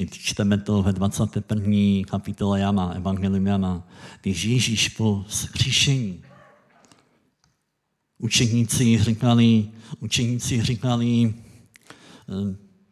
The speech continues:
"Tak Kristus zemřel, už tady není, jdeme lovit ryby." A Petr a, a Petr a ostatní šli lovit ryby a řekli, "Už tady není, zmiznul." A, hm, najednou Ježíš seděl tam na břehu a říká,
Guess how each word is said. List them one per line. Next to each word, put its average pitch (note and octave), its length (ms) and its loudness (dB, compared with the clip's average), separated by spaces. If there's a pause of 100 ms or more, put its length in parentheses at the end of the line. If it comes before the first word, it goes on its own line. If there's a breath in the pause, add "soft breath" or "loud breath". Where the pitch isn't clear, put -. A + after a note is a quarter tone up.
(640)
"Tak B2+ 200 -4
Kristus B2+ 440 -2
zemřel, A#2+ 360 -2
už A2 160 -6
tady A#2 300 -2
není, G#2+ 340 4
jdeme A2 220 4
lovit A2 320 2
ryby." G#2+ 380 -4
A E2+ 60 -6
Petr G#2 360 -4
a, F#2+ 260 -6 (680 loud breath)
a F2 100 -2 (180)
Petr G2+ 280 -4
a G2 40 -2
ostatní G#2 400 -4
šli G#2+ 240 -4
lovit G2+ 300 -2
ryby G#2 280 -2
a - 40 -2
řekli, G2+ 260 -6
"Už G2+ 160 -6
tady A#2 260 0
není, A#2 380 2
zmiznul." F#2+ 580 0 (840 soft breath)
A, D#2+ 400 -14 (420)
hm, E2+ 160 -16 (880)
najednou G2 360 0
Ježíš G2 300 -2
seděl G2 320 -6
tam G2+ 200 -8
na G2 100 -8
břehu G2+ 520 -8
a F2+ 80 -10
říká, G2 420 -10